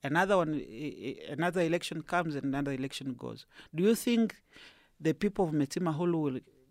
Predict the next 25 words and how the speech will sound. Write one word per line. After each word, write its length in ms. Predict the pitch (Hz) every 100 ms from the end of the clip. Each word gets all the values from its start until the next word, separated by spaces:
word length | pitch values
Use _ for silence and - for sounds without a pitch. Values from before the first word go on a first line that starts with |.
| _ _ 131 127
get 280 | 165 165
up 280 | 180 170 -
in 280 | - 131 123 -
cold 300 | 165 165 151
and 220 | 135 131
go 200 | 131 160
vote 260 | 151 175 -
for 180 | - 143
elections 600 | 135 156 - 185 175 160
because, 600 | 135 - 139 139 123 - - - -
uh, 200 | 139 131
they 160 | 123 127
need 220 | 160 180
to 80 | 185
participate 600 | 151 147 151 - 151 147
in 140 | 151
the 60 | 151
elections? 560 | 147 160 165 185 180 - _ _
No. 440 | 165 180 233 156 - _ _ - - _ _
This 440 | 143 135 202 233 -
is 340 | 208 - - - _
the 100 | 185
problem 800 | 143 - 190 185 190 180 170 175 -
with 360 | 147 143 127 143 - _
Africa's 640 | 165 156 - - 151 135